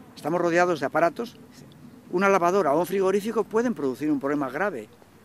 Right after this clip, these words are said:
si tú duermes al otro lado de la pared. Dice, "No, está en la cocina, sí, pero al otro lado de la pared duerme el niño. Y el tabique es de diez centímetros.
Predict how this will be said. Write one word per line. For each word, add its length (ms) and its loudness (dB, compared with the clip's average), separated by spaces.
si 200 -10
tú 160 -4
duermes 320 0
al 60 -2
otro 160 -2
lado 100 0
de 80 0
la 80 -4
pared. 240 -8
Dice, 260 -10
"No, 160 -4
está 340 -4
en 80 2
la 80 2
cocina, 380 -4
sí, 140 -6
pero 160 -4
al 40 0
otro 140 0
lado 80 4
de 60 4
la 20 0
pared 200 0
duerme 220 -4
el 60 -8
niño. 260 -6
Y 60 -10
el 40 -8
tabique 300 -4
es 80 4
de 60 2
diez 180 0
centímetros. 680 -6